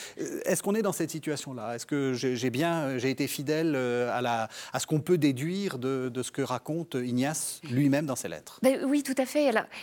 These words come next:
Speaker 2: euh, c'est sûr que quand, à la lecture de ses lettres, on, on a un sentiment paradoxal
Speaker 1: Mhm.
Speaker 2: parce que, euh, à la fois lui-même va être mené au-, aux bêtes, mais il a, il est en contact avec les émissaires de différentes, euh, églises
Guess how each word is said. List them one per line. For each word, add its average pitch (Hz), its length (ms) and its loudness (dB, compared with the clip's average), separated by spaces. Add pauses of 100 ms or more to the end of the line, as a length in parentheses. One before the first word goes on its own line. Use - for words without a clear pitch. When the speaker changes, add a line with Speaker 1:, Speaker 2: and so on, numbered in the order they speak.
(120)
Speaker 2:
euh, 220 280 4
c'est - 160 -4
sûr 302 200 -4
que 254 100 2 (280)
quand, 254 160 2 (180)
à 220 100 0
la 233 80 0
lecture 240 280 -2
de 220 60 0
ses 226 160 -2
lettres, 311 300 -2 (140)
on, 208 340 -4
on 233 260 0
a 240 40 4
un 226 80 2
sentiment 269 800 2 (420)
paradoxal 233 840 0 (120)
Speaker 1:
Mhm. 131 220 -2 (120)
Speaker 2:
parce - 340 -4
que, - 140 -2
euh, 226 440 4 (200)
à 214 80 2
la 240 100 0
fois 269 140 4
lui-même 269 300 6
va 214 120 2
être 214 220 -4
mené 196 420 -2
au-, 165 220 -4
aux 175 160 -6
bêtes, 262 340 -2 (320)
mais 233 280 4
il 220 180 0
a, 208 480 4 (100)
il 214 160 0
est 233 140 0
en 214 80 -2
contact 277 460 0
avec 233 240 -2
les 208 180 -2
émissaires 233 480 0
de 196 80 -2
différentes, 226 720 -2
euh, 190 320 2
églises 214 540 0